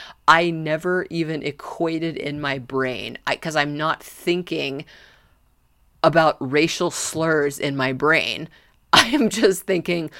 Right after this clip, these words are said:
"That's, oh, that's a person wearing that outfit that looks just like that thing." You know what I mean? It never even fucking registered 'cause I don't think like that. But it could have fucked up my entire life, you know what I mean? I, if I would have been at a certain level in my career or some shit, it would have fucked up my entire life.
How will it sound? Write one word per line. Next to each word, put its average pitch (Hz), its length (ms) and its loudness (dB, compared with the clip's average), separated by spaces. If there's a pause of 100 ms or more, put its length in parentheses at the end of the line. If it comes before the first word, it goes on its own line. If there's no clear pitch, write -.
(160)
"That's, 160 520 2 (360)
oh, 233 120 4
that's 240 180 0
a - 40 -14
person 220 420 0
wearing 175 240 0
that 170 160 2
outfit 190 340 -2
that - 100 -4
looks 151 220 -2
just - 280 -4
like 160 180 0
that - 260 0
thing." 143 240 -4
You 151 80 -2
know 160 100 -2
what 160 120 2
I 156 40 -4
mean? 165 200 -6
It - 160 -6
never 185 340 -6
even 175 260 -8
fucking 160 440 -10
registered 160 400 -6
'cause - 180 -12
I 165 40 -6
don't - 180 -8
think - 340 -8
like - 220 -4
that. - 260 0 (280)
But 147 220 0
it 143 100 -8
could - 100 -8
have 196 100 -2
fucked - 420 -6
up 170 120 0
my 170 160 -4
entire 170 380 0
life, - 420 -6
you 151 60 -4
know 147 80 -6
what 147 100 -6
I 151 40 -8
mean? 156 200 -8
I, 139 200 0
if 143 220 0
I 165 60 4
would 175 160 -2
have 151 80 -4
been 165 100 -8
at 156 100 -8
a 147 60 -6
certain 156 320 -8
level 147 240 -8
in 151 80 -10
my 147 100 -8
career 135 400 -4
or 160 60 0
some 175 220 -6
shit, 190 340 -2 (320)
it 160 60 -2
would 165 140 2
have 165 80 -4
fucked - 220 0
up 151 80 -6
my 143 140 -6
entire 139 280 -6
life. 143 340 -2